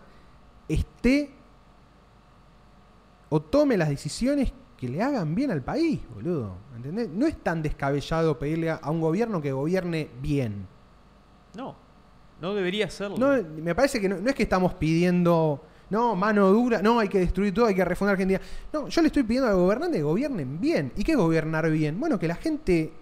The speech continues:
Speaker 1: pueda vivir de su trabajo. Que el trabajo le alcance a la gente para, boludo,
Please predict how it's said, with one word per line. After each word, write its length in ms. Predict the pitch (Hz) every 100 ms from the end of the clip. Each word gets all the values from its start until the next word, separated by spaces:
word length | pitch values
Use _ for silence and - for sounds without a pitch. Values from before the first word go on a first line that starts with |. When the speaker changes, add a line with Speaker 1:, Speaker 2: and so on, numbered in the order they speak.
| - - -
Speaker 1:
pueda 400 | 285 285 190 -
vivir 520 | 151 175 190 294 311 - - - - - - -
de 160 | 135 156
su 200 | - 156
trabajo. 720 | 165 175 339 370 - 123 107 - - - - - -
Que 100 | 175
el 120 | 165
trabajo 500 | 208 220 294 392 226
le 100 | 180
alcance 340 | 175 185 320 226
a 40 |
la 80 | 208
gente 360 | - 359 240 175
para, 400 | 156 160 160 160 - - - - - - - - - -
boludo, 520 | 165 240 339 247 160